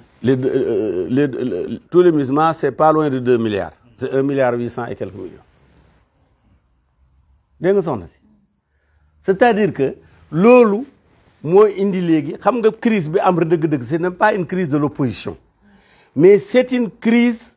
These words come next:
de l'entendement du journaliste. Le journaliste est devenu lui-même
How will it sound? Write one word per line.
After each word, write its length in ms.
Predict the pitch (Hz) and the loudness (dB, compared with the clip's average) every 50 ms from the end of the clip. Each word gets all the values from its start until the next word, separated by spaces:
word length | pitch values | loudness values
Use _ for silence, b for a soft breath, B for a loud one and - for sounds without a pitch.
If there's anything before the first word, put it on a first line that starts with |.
| _ _ _ _ _ _ _ _ _ _ _ _ _ - | _ _ _ _ _ _ _ _ _ _ _ _ _ -2
de 120 | 139 185 | 2 4
l'entendement 800 | 202 202 220 240 247 247 196 247 240 233 214 190 208 214 214 214 | 4 6 6 6 4 4 4 2 2 2 2 2 2 2 2 2
du 160 | 190 180 190 | 2 0 -2
journaliste. 680 | 143 180 190 175 185 175 160 139 123 - - _ - - | 2 2 4 4 4 4 2 2 -2 -10 -14 _ -18 -10
Le 180 | - 190 233 214 | -6 -6 -6 -4
journaliste 440 | 240 254 262 262 254 233 220 220 - | -4 -4 -4 -4 -4 -4 -6 -8 -8
est 40 | 381 | -6
devenu 300 | 214 220 190 214 220 220 | -6 -4 -2 -2 -2 -2
lui-même 520 | 202 196 208 220 220 214 233 262 277 302 | -2 -2 -2 0 0 0 0 2 0 0